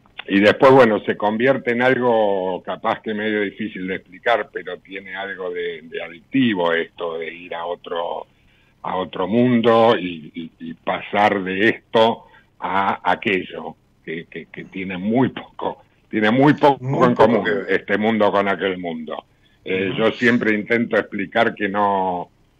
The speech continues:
Speaker 1: que casi te diría ningún punto, porque ni el idioma, ni la ropa, ni la comida, ni las costumbres, ni la, absolutamente nada tiene, te sirve para nada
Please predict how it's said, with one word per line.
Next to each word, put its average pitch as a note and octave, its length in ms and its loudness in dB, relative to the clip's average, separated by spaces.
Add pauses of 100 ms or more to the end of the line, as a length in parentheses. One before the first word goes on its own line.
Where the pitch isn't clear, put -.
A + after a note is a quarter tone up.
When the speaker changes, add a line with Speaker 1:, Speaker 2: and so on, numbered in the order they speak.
(920)
Speaker 1:
que A2 160 -6
casi B2+ 320 4
te A2+ 140 4
diría A#2 340 4
ningún C3+ 500 2
punto, B2 460 0
porque F#2+ 500 -6
ni G2 120 -8
el G#2 120 -4
idioma, A2+ 440 4
ni G2 120 -16
la G2+ 160 -2
ropa, A2+ 300 2
ni G2 120 -16
la G2+ 140 -6
comida, A2 380 -4
ni F#2+ 120 -12
las G2 160 -4
costumbres, G#2 600 -6
ni F#2 200 -18
la, F#2+ 600 -4
absolutamente C3+ 720 2
nada C3 420 2
tiene, G2 360 -14
te G2+ 220 -12
sirve A#2 340 -8
para G#2 280 -4
nada C3 520 2